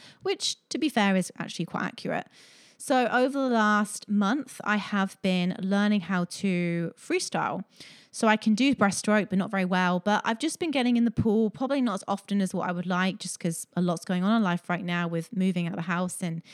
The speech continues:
transitioning into, uh, van life. But every time I get in that pool, again, I build my self-belief. I get more confident in the water. And I noticed the other day that when I went to the beach, I just sort of dived straight into the ocean without even thinking about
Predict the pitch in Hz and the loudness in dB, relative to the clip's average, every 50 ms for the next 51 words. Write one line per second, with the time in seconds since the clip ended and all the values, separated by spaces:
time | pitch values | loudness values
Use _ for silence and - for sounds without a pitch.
0 | - - - - - 185 175 175 - - 185 185 185 175 170 180 180 175 - - | -20 -20 -10 -4 -4 -4 -4 -4 -6 -4 -2 0 0 0 0 -2 -2 -2 -4 -6
1 | - 180 175 170 170 165 165 160 - 165 160 160 160 156 160 - 269 311 254 185 | -4 -2 -2 0 0 0 -2 -2 -2 -2 -2 -2 -2 0 2 2 2 4 2 0
2 | 143 - 247 294 - - - - - - - - - - _ _ - 233 233 233 | 0 -2 -4 -4 -6 -10 -16 -20 -20 -20 -20 -20 -20 -20 _ _ 2 4 4 4
3 | - - _ _ - 247 247 277 294 - - 254 233 226 220 - - 196 214 208 | 2 0 _ _ 0 0 2 2 0 0 2 2 2 4 2 2 0 0 2 2
4 | 180 160 - - - 302 285 247 220 196 170 - - _ _ _ _ _ - 220 | 2 0 -4 -2 0 2 4 4 4 2 0 -2 -6 _ _ _ _ _ -2 -2
5 | 208 - 294 311 294 226 208 - - 196 - - 202 202 196 202 190 - - 208 | 0 2 2 4 4 4 4 2 2 0 2 2 2 4 4 2 2 2 2 0
6 | 196 - - 202 202 262 269 226 - - 202 196 190 - 196 196 185 - - 214 | 0 2 2 2 4 4 4 2 2 0 -4 -4 -2 -2 -2 -2 -2 -2 -2 -2
7 | 180 - - - - 202 196 185 190 220 247 285 247 - - 156 143 131 - - | -4 -2 -6 -4 -2 0 0 2 2 2 2 0 0 -2 -4 -2 -2 -2 -4 -6
8 | - - - - - - 214 214 214 220 233 254 269 - 269 254 - - 233 220 | -12 -20 -20 -12 -4 0 2 4 4 4 4 4 2 2 0 -2 0 2 2 2
9 | 208 196 190 - - 208 208 208 185 175 175 175 - 185 180 - - - - _ | 2 2 0 2 2 4 4 4 4 2 2 2 2 2 0 0 -4 -10 -20 _
10 | - _ 190 202 220 220 208 196 202 180 - - - 202 180 185 - 240 254 226 | -14 _ 2 4 4 4 4 2 2 0 -2 -4 -4 -4 -4 -2 0 0 2 2
11 | 202 185 - - - - - - - - _ _ _ - 180 208 196 - 247 254 | 0 -2 -4 -6 -6 -6 -6 -6 -8 -14 _ _ _ -2 -2 -2 0 0 -2 -2
12 | 247 - - 226 202 190 - 220 220 220 233 233 - - 226 - 214 214 - - | -2 -2 -2 -2 -2 0 2 2 4 4 4 2 0 -2 -2 -2 -2 -2 0 0
13 | 202 196 190 196 196 - - 202 202 202 190 190 226 175 - 208 208 196 190 - | 0 2 2 2 0 0 0 2 2 2 2 2 0 0 -2 -2 -2 -4 -4 -2
14 | - 254 262 294 269 - 240 214 202 190 - 196 185 180 175 180 185 - | 0 0 0 0 2 2 2 2 2 2 2 2 2 2 2 2 0 -2